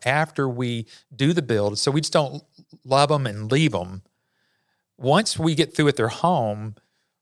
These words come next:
we wanna, we wanna follow up with them, because what we have found, Rick, is that,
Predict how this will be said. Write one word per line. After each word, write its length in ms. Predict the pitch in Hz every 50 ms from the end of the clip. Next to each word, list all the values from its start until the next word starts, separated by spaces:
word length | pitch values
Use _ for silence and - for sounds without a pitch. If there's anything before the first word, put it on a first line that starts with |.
| _ _ _ _
we 100 | 143 151 175
wanna, 380 | 160 165 151 139 127 113 135 - _
we 100 | 139 139
wanna 220 | 139 143 135 123 110
follow 420 | - - 131 117 113 113 113 117
up 180 | 123 127 - -
with 120 | 101 90
them, 140 | 101 98 101
because 480 | 107 110 - 123 117 113 107 - - - -
what 160 | 147 135 135
we 80 | 127 131
have 100 | 117 -
found, 540 | - - 156 151 151 139 120 113 110 110 120
Rick, 380 | 110 113 107 107 107 - - - _
is 260 | 135 127 120 110 -
that, 340 | - 123 110 107 107 -